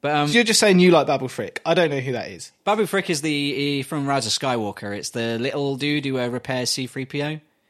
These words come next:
Speaker 1: Remember that? It's like a
Speaker 2: Oh, okay, yeah.
Speaker 1: famously, uh, there's, I don't know what the tweet is. Um, do you know what? Let me, if the internet's working, I'll read it to you 'cause it is, it is a banger. Um, and it applies to Babu Frick like crazy. Um,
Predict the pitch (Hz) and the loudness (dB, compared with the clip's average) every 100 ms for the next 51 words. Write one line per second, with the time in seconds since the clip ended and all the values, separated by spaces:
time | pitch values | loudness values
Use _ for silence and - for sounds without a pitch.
0 | _ _ _ _ 139 143 143 - 131 202 | _ _ _ _ -6 -2 -2 -4 -6 -2
1 | 196 185 160 - 110 104 - 117 113 139 | 0 2 0 -2 -6 -6 -6 -6 0 0
2 | 135 117 110 98 92 95 104 107 101 110 | 0 -4 -4 -6 -6 -6 -6 -6 -8 -10
3 | 110 139 143 143 120 117 - 135 127 85 | -10 -6 -4 -6 -8 -10 -10 -8 -8 -10
4 | 69 - - _ _ _ _ _ 104 98 | -12 -12 -14 _ _ _ _ _ -8 -8
5 | 95 - - 123 110 85 117 127 120 120 | -8 -16 -10 -8 -8 -8 -8 -8 -8 -12
6 | 117 107 107 90 - 85 - 87 95 101 | -10 -10 -10 -14 -12 -14 -14 -14 -10 -10
7 | 90 - 82 - - 98 98 90 98 101 | -10 -14 -16 -14 -12 -10 -10 -8 -8 -8
8 | 90 98 90 76 78 _ _ _ 95 92 | -6 -6 -6 -12 -18 _ _ _ -10 -8
9 | 90 87 85 _ _ _ _ _ _ 107 | -10 -12 -16 _ _ _ _ _ _ -6
10 | 110 120 - 143 127 - 113 104 104 - | -6 -4 4 4 4 -2 -2 -2 -4 -4
11 | 101 87 - - 95 90 - 104 95 90 | -4 -4 -10 -8 -6 -6 -6 -4 -4 -8
12 | 69 58 _ _ _ _ - 101 101 101 | -12 -14 _ _ _ _ -10 -8 -6 -8
13 | 98 | -10